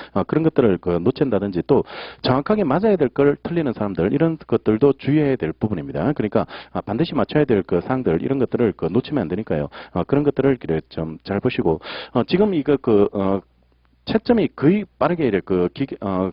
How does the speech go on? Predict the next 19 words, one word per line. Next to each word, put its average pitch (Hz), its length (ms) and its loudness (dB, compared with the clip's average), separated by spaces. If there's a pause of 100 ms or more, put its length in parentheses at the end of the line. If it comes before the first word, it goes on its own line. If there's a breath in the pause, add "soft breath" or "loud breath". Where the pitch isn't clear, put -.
기계로 170 280 2
하기 123 160 0
때문에 107 340 -2
금방 175 240 0
끝나요. 131 380 -2
그러니까 117 400 2 (200 loud breath)
쉬는 214 280 0
시간 160 220 -2
안에 147 200 -2
다 85 160 -4
채점이 156 380 -2
이래 92 180 2
올라오거든요. 123 720 0
올라오게 127 300 0
되니까, 90 420 -2 (400 loud breath)
어, 107 180 0
여러분들이 196 340 2
그 117 160 2
정성껏 143 640 0